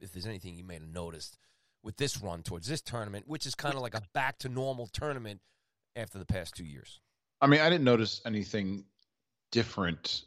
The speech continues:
Speaker 2: other than, you know, the crowds and, and not all playing in one city like they played the whole thing in Indianapolis last year. But I think you're right. If there's a player decides, "This is my ticket to the N B A, I'm gonna start showcasing my N B A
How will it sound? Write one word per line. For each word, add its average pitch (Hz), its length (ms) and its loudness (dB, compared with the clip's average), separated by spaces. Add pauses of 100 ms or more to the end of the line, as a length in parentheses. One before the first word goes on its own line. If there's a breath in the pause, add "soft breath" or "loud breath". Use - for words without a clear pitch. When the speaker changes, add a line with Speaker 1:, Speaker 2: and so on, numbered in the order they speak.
(140)
Speaker 2:
other 92 200 2
than, 78 480 0 (280)
you 90 100 -2
know, 60 160 -2
the 85 160 -4
crowds 73 680 6
and, 71 300 0
and 67 420 0
not 80 240 8
all 76 260 -2
playing 82 320 6
in 80 160 2
one 80 220 4
city 82 320 6
like 73 140 6
they 78 100 0
played 82 240 6
the 78 60 6
whole 82 140 8
thing 80 180 4
in 76 80 8
Indianapolis 76 640 6
last 69 300 2
year. 71 180 2
But 82 240 4 (560)
I 143 100 8
think 143 260 8
you're 117 100 10
right. 127 280 8
If 107 140 2
there's 127 220 8
a 98 40 2
player 131 380 8
decides, 101 760 2 (800)
"This 120 220 0
is 101 80 -4
my 101 140 6
ticket 113 340 0
to 92 80 0
the 92 120 4
N 87 120 4
B 82 200 4
A, 78 320 4 (500)
I'm 90 100 -2
gonna 90 140 4
start 85 280 4
showcasing 95 580 4
my 85 180 2
N 95 260 4
B 87 200 6
A 110 440 10